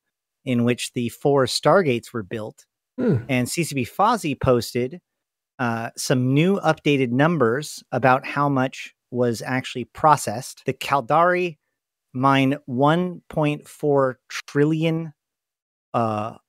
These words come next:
Speaker 1: ore. The Mimitar did eight hundred thousand, sorry, eight hundred million ore. The Gallente did two hundred fifty million ore. And the Amar
Speaker 2: Wow.
Speaker 1: did two hundred eighteen million ore. Capsuleer con-, uh, contributions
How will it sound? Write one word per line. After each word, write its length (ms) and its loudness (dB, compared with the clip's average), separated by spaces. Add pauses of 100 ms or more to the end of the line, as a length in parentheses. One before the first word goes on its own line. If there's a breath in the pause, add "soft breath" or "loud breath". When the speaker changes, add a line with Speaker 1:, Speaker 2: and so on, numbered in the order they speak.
(180)
Speaker 1:
ore. 440 0
The 80 0
Mimitar 800 2
did 220 2
eight 200 2
hundred 440 0
thousand, 580 0 (280)
sorry, 300 4
eight 40 4
hundred 200 4
million 300 4
ore. 380 0 (400)
The 100 0
Gallente 640 2 (340)
did 160 -4
two 140 0
hundred 280 0
fifty 300 2
million 420 2
ore. 420 0 (560)
And 640 2
the 160 2
Amar 460 2
Speaker 2:
Wow. 60 -6 (440)
Speaker 1:
did 180 0
two 180 0
hundred 280 4
eighteen 460 -2
million 300 -4
ore. 360 -12
Capsuleer 540 2
con-, 280 0
uh, 80 0
contributions 800 -4